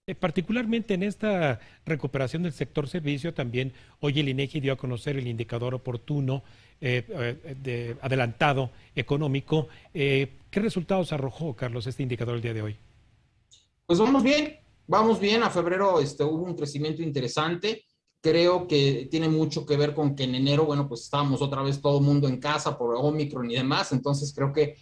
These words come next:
Speaker 2: hubo una buena base de comparación ahí. También hubo una buena base de comparación anual. No estamos creciendo como se esperaba. Yo creo que ya el consenso de todos los analistas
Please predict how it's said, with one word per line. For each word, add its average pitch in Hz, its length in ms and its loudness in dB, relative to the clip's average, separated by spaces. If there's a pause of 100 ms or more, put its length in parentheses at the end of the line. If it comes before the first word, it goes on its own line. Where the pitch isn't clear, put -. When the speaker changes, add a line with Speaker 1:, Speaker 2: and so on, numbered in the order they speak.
(240)
Speaker 2:
hubo 151 200 2
una 156 140 4
buena 147 300 4
base 143 260 0
de 131 120 -2
comparación 120 600 0
ahí. 180 280 2
También 135 300 2
hubo 131 200 0
una 135 140 2
buena 131 260 0
base 131 280 -4
de 123 120 -4
comparación 117 840 -2
anual. 165 540 2 (380)
No 165 260 4
estamos 156 400 -2
creciendo 160 440 0
como 151 220 2
se 151 120 0
esperaba. 175 720 0
Yo 143 180 0
creo 143 120 -6
que 139 140 0
ya 143 100 2
el 143 160 0
consenso 139 500 0
de 135 80 -2
todos 143 140 2
los 139 140 0
analistas 135 720 -2